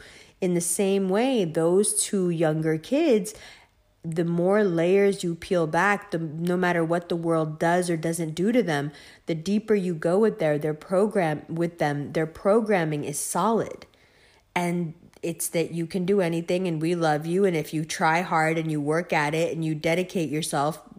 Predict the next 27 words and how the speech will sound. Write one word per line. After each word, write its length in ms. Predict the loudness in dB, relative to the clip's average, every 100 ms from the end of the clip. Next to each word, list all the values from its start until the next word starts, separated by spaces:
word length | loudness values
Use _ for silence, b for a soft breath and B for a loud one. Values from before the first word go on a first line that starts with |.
| -12
you'll 220 | -2 0
make 280 | 2 0 0
it. 260 | -4 -8 -20 _ _ _ _ _ _ _ _ _ _ _ _ -18 _ -6
Uh, 420 | -2 0 0 -2 -8 B B B
that 240 | 2 2 2
sounds 380 | 0 2 2
like 120 | 0 -2
a 60 |
Scorpio 460 | -2 0 0 0 0
mom 260 | 0 0
and 100 | 0
an 60 | -2
Olympian 580 | -2 -2 -2 -2 -2 -2
athlete 600 | -4 -6 -4 -6 -6 -10 -20 _ _ -6
who's 220 | -4 -2
also, 340 | -2 -4 -4 -4
I 100 | -6
think, 200 | -6 -6
a 40 |
Scorpio. 540 | -4 -4 -4 -6 -10 -16 b b b
Sounds 300 | -4 0 2
about 240 | 6 8 8
right. 320 | 6 4 -2 -14 _ _ _ _ _ _ _ _ _ _
Sounds 400 | -8 0 4 6
about 340 | 6 6 4 4
fucking 360 | 2 2 2
right. 420 | 4 4 2 -4